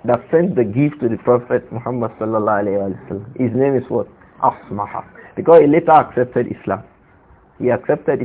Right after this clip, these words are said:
Islam and he died before the Prophet's death alayhi salatu wasalam. It was the Prophet who told the rest of the companions that An-Najashi had died. And he prayed Salatul Janaza in absence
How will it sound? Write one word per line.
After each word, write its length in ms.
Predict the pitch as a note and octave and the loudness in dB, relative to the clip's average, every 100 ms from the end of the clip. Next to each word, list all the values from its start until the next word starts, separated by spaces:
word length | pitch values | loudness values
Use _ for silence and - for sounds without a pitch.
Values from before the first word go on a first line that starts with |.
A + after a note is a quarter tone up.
| - | -4
Islam 420 | A2 B2+ C3 F#3 _ - | 0 2 0 -6 _ -10
and 240 | A#2 G2+ A2 | -8 -4 -4
he 80 | |
died 320 | G#2+ A2+ G2 - - | 0 -2 -2 -10 -14
before 240 | A2+ B2 | -4 -4
the 60 | A#2 | -2
Prophet's 340 | A#2 - G#2+ - | -6 -6 -8 -6
death 140 | G2 G2+ | -6 -6
alayhi 360 | G#2 F#2 F#2 - | -6 -6 -8 -8
salatu 220 | E2+ - | -12 -12
wasalam. 760 | - - _ _ _ - - | -20 -20 _ _ _ -20 -20
It 100 | - | -8
was 140 | A2 A2+ | -6 -4
the 60 | |
Prophet 340 | - D3 D3 C3+ | -2 -2 -2 -2
who 180 | C3+ C3 | -4 -2
told 200 | B2+ B2 | -2 -2
the 80 | A2+ | -2
rest 240 | A#2 A#2 | -4 -4
of 100 | G2+ | -8
the 80 | G2+ | -8
companions 640 | - G#2 - A2 A2+ A2+ A2+ | -8 -10 -6 -6 -6 -8 -6
that 140 | G#2+ G2+ | -8 -6
An-Najashi 680 | A2 G#2 G2+ A2 A#2+ - A#2 | -8 -6 -4 -2 -2 -2 -6
had 220 | G#2 F#2+ G2 | -6 -8 -2
died. 260 | G#2+ G2 - _ _ _ _ - _ _ _ - | -2 -2 -8 _ _ _ _ -20 _ _ _ -14
And 200 | A2+ G#2 | -10 -6
he 100 | A2+ | -6
prayed 420 | A#2 B2+ C3+ B2+ B2+ - | -6 -4 0 0 -2 -6
Salatul 480 | A2+ A2+ A2+ A#2+ G2 | 0 2 0 -4 -4
Janaza 640 | A2+ A2 A2 G#2+ F#2+ - G#2 | -4 -2 -4 -4 -6 -6 -10
in 140 | G2 | -4
absence 480 | F#2 B2 - G2+ | -2 -2 -2 -8